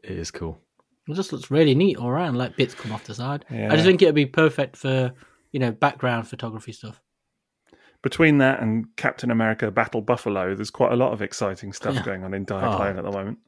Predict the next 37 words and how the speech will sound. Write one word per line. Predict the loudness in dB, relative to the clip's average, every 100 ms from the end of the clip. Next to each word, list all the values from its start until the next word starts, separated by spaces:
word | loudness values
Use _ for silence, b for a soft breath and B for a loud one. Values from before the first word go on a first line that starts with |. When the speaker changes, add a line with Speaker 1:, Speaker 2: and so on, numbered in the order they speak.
| -8
Speaker 1:
The | 0 2
Versaltas | 4 2 6 4 4 -2 -4 -4
look | -4 -4
insane, | -6 -6 -4 -2 0 2 4 2
like | 0 0
the | 0
new | 4 4
Garuda | 4 6 8 8 6 2 -4 b -6
with | -4 -2
the | 0 2 4 2 -2
massive | -2 0 0 0 -2 0 -2 0
propellers | -2 2 4 6 6
on | 4
its | 2
shoulders | 2 4 4 6 4 4
and | -2 -2
the | -2
crazy | -2 2 2 2 2 2
Speaker 3:
Garuda. | 0 -4 -4
Speaker 1:
attack | -4 -4 -6 -2
helicopter | -2 0 0 4
mode, | 4 4
and | 2 0
the | 2
Gale | 4 6 6
Versalta | 4 2 0 -4 -4 -8 -6
as | -4
well. | 0 2 0 B B B
Now, | 4
the | 4
Versaltas | 4 4 4
have | 0
gone | 0 -2
crazy. | 0 2 4 2 0
Ever | 2
since | 2 0 -2 -8 -4
the | 2 4 6 6